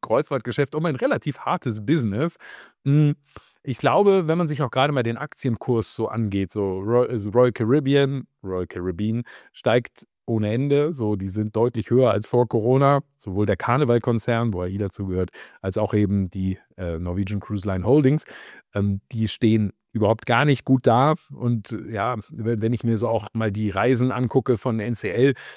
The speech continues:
zu was für Preisen die teilweise angeboten werden, das ist aus unserer Gastsicht sehr erfreulich, weil ich da wirklich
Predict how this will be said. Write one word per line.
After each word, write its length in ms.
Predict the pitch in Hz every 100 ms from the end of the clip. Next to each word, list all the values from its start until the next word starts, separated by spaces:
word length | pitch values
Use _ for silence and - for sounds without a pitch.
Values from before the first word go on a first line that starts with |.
| _
zu 160 | - 113
was 140 | 117
für 120 | 120
Preisen 440 | - 127 156 151 147
die 80 |
teilweise 680 | 131 131 131 123 113 113 110 _
angeboten 600 | 113 123 120 107 113 113
werden, 280 | 107 110 120
das 120 | 98
ist 140 | 120 110
aus 140 | 98
unserer 300 | 98 98 90 -
Gastsicht 800 | - 165 - 120 107 156 196 - -
sehr 320 | 104 127 180
erfreulich, 640 | 175 - 139 147 156 156 - - - -
weil 180 | 110 123
ich 100 | -
da 280 | 123 117
wirklich 260 | 117 -